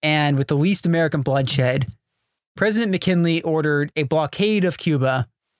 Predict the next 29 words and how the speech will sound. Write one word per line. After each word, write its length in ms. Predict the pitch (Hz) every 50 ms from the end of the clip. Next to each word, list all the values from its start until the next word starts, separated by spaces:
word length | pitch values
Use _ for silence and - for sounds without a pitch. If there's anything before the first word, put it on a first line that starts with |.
| _ _ _ _
which 240 | - 156 147 - 165
would 140 | 156 139 -
cut 220 | - 202 226 233
off 220 | 226 208 208 202
the 80 | - -
Spanish 360 | - - 175 165 160 151 -
army 340 | 180 151 143 143 139 143 135
fighting 340 | - - 160 156 160 165 165
the 80 | 160 160
insurgents 600 | 151 135 - - 139 131 120 127 123 120 120 -
from 220 | - 151 143 147
resupply 760 | 175 208 196 - - 151 - 156 151 147 143 139 139 143 - -
and 400 | 143 139 139 135 135 135 131 117
from 220 | - 147 135 131
reinforcement. 640 | 135 135 131 117 - 160 160 139 - - 127 120 - - _ _ _ _ _ _ _ _ _ _ _ _ _ _ _ _ _ _ _ _ _ _ _ _ _ _ -
Gathering 400 | 165 180 208 220 254 247 220 185
most 240 | 180 196 202 185 -
of 80 | 185 147
the 100 | 190 180
Atlantic 380 | 165 156 156 160 165 170 -
Fleet 360 | - - - 143 131 131 147 -
off 240 | - 156 156 135 -
of 300 | 165 147 143 143 127 -
Key 180 | - - 196 190
West 480 | 175 165 147 143 131 - - - - _ _ _ _ _ _ -
under 220 | 175 165 151 147 139
Rear 260 | 131 156 175 180 180
Admiral 240 | 175 170 170 165 139
Sampson, 600 | - - 147 135 131 120 - - 135 139 139 123